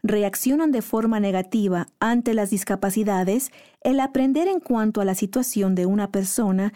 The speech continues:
puede aumentar la comprensión y la aceptación. Líderes y maestros.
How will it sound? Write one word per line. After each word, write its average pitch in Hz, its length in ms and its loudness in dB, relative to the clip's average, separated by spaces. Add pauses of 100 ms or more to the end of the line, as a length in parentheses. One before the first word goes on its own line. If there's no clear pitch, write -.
(240)
puede 349 280 0
aumentar 320 600 0
la 285 120 0
comprensión 196 760 0
y 254 160 0
la 247 200 0
aceptación. 196 840 -2 (800)
Líderes 285 580 0
y 240 140 2
maestros. 180 800 -2